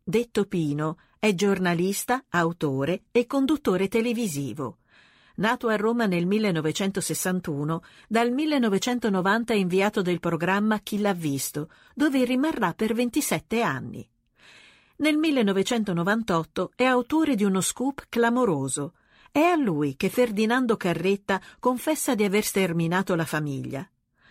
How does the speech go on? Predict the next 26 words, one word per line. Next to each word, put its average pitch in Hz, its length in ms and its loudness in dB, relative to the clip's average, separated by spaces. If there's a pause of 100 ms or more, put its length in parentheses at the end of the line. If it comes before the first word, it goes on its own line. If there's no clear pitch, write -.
(400)
Successivamente 233 920 0
scrive 214 480 0
e 160 80 -2
conduce 165 640 0
per 147 240 -4
la 185 140 2
Rai 156 500 0
molti 302 400 2
programmi, 160 680 -2 (280)
tra 214 140 2
i 214 100 2
quali 165 520 2 (100)
Vertigo, 170 840 -2 (220)
Commissari 156 920 -4 (220)
e 285 280 0 (140)
Detectives. - 1000 -4 (800)
Su 294 160 0
nove 214 520 2
è 247 80 4
alla 240 240 4
guida 240 260 0
del 180 160 2
format 254 600 0
Fake 285 440 0
in 294 120 2
It, - 380 -4